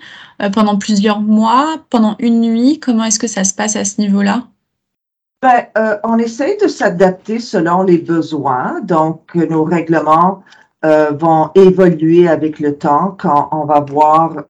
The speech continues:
Speaker 2: qu'est-ce qui convient le mieux pour la clientèle. Donc, par exemple, euh, oui, euh, on a uniquement vingt-quatre lits.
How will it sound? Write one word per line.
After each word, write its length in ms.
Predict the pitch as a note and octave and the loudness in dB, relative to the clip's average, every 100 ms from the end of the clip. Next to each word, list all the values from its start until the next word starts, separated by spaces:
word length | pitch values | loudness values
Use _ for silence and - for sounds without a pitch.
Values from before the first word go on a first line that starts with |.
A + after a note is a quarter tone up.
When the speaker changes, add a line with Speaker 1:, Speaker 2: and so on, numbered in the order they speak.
| _ | _
Speaker 2:
qu'est-ce 220 | F#3+ F3+ - | -2 -2 -2
qui 160 | F3 | -6
convient 480 | - D#3+ D3 D#3+ D#3 | -2 -2 0 2 2
le 140 | D#3 | 2
mieux 380 | D3+ D3+ D#3 E3+ | 0 2 4 4
pour 280 | E3+ D#3+ D3+ | 4 -6 -2
la 140 | C3+ | -4
clientèle. 880 | C#3+ - D#3 C3 C3+ B2 F3 E4+ - _ - _ _ | -4 -6 -6 -6 -6 -4 -2 -4 -8 _ -20 _ _
Donc, 420 | F3+ E3+ F3 - | 2 4 2 -2
par 180 | - F3 | 0 2
exemple, 760 | D#3+ D3 E3+ E3+ F#3 G3 _ F3 | 0 -2 0 2 2 -2 _ 2
euh, 280 | D#3+ D#3 D3 D3+ | 4 2 0 -4
oui, 680 | D#3 D#3 F3+ F#3 G#3+ A#3 - | -8 2 2 4 2 0 -2
euh, 440 | E3 D#3 D3 D3 C#3 - _ _ - | 0 0 0 -4 -10 -14 _ _ -2
on 180 | F3 D#3+ | 0 2
a 160 | E3+ F#3+ | 0 2
uniquement 500 | F#3 F3+ - F3 F#3 | 0 0 0 0 2
vingt-quatre 480 | E3 F3 D#3 D3+ | 0 -2 -6 -6
lits. 340 | D3+ D3+ A#3 | -8 -6 -6